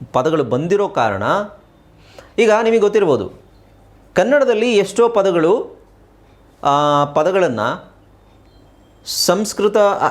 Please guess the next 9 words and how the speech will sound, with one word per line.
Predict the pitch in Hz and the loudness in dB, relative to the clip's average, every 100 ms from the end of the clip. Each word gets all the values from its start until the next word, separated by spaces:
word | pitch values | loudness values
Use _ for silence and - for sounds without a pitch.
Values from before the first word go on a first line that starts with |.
| 165 | 0
I | |
mean, | 170 165 139 120 - - | 0 0 0 0 -2 -4
ಹಿಂದಿ | 185 233 240 240 214 - | -2 0 0 0 -4 -4
ರೂಪದಲ್ಲೇ | 175 185 180 190 | -4 0 0 0
ಬರುತ್ತೆ | 139 120 113 | 0 -2 -2
ಕೆಲವುದೆಲ್ಲ. | 131 127 104 90 - - _ _ _ _ _ _ _ _ _ _ _ _ _ _ - | 0 0 -2 -6 -10 -20 _ _ _ _ _ _ _ _ _ _ _ _ _ _ -2
ಕೆ-, | 170 | 0
ಆಜು | 147 175 180 | 2 2 0
ಬಾಜು | 165 151 143 156 | 0 0 -2 -6